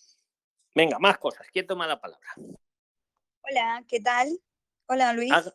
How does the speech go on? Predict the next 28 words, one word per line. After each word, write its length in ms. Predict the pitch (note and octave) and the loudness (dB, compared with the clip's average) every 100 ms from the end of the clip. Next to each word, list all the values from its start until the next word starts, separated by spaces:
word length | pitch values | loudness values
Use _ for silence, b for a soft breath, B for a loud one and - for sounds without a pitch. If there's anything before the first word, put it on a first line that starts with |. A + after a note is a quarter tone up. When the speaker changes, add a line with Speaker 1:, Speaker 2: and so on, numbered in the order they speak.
| - | 6
Speaker 1:
ha 180 | F#3 F3+ | 6 8
ganado 280 | F#3 D#3 | 6 6
Victoria, 460 | C#3 B2+ D#3+ G#2+ G2 - | 6 6 6 4 -2 6
ha 120 | E3+ | 6
ganado. 300 | C3+ A2 E2+ - - - - _ _ _ _ _ _ _ | 6 2 0 -2 -2 -4 -6 _ _ _ _ _ _ _
Speaker 2:
¿Qué 120 | A3 | 0
tal? 260 | G#3 G#3 G3+ | 4 4 4
Buenas 280 | G#3 A3 G#3+ | 2 2 0
noches. 500 | G#3 G3+ G3 G3 - b b b - | 0 2 0 0 -4 b b b -4
Bueno, 400 | A3 G#3+ G#3 - | 2 4 2 2
el, 640 | A3+ G#3+ A3 A3 A3+ A3+ | 0 0 -2 -2 -4 -2
le 120 | A3 | 0
comento, 600 | A3+ A3+ A3 G3 G3+ F#3+ - | 0 0 0 2 4 4 0
eh, 540 | G#3 G3+ G3 G3 G3 G3+ | -2 -2 -2 -4 -6 -6
bueno, 260 | G#3 A#3 A3 | -4 -4 -4
nos 260 | A3 G#3+ | -4 -6
encontramos 500 | A3+ A3 A3+ C4 C#4+ | -4 -4 -2 -6 -6
en 60 | A#3 | -10
España, 580 | G#3+ - A#3+ C4 B3 B3 | -12 -8 -6 -4 -6 -6
en 160 | G#3+ G3 | -8 -8
Madrid 340 | F#3+ F#3+ G#3+ - | -6 -6 -6 -8
puntualmente, 640 | G#3+ F#3+ F#3+ G#3 G#3+ A3+ | -10 -8 -8 -10 -8 -8
con 380 | - F#3 F3+ F3+ | -6 -8 -8 -14
mi 120 | F3 | -14
marido. 460 | F3+ F3+ G3+ A#3+ D#4 _ b b b b _ _ | -12 -8 -4 -2 -4 _ b b b b _ _
Eh, 260 | A3+ G#3 G#3 | -2 0 0
vinimos 320 | G#3 A3+ A3+ | -2 -2 -4
como 880 | A3+ A3 G#3 G#3 G3 G3 F#3+ F#3+ | -4 -2 -2 -2 -4 -6 -6 -8